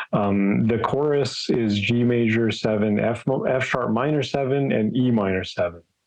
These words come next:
Um, there's a brief rhythmic turnaround to get back to the verse that teases D major, but veers away quickly,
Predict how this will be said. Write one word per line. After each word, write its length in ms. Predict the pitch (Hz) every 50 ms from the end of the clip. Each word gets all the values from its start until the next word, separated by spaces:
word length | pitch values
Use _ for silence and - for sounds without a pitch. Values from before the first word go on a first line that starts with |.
| - - - - - - - - - -
Um, 460 | 113 107 104 104 101 101 98 98 98
there's 240 | 101 113 110 104 101
a 40 | 110
brief 340 | 101 104 127 139 135 - -
rhythmic 360 | 117 117 123 123 127 123 123
turnaround 500 | - 135 135 131 131 127 127 123 123 123
to 80 | 127 113
get 160 | 117 110 101
back 220 | 110 110 107 -
to 100 | - 117
the 120 | 101 101 95
verse 340 | 98 120 135 147 151 - -
that 180 | - 101 92
teases 460 | - - 127 127 131 127 135 131 123 120
D 160 | 127 127 123
major, 440 | 120 123 123 127 123 131 139 135 127
but 160 | 110 110 104
veers 400 | 98 95 110 110 110 110 107 101
away 220 | 107 98 101 101 98
quickly, 580 | - - - - - - 170 165 160 165 160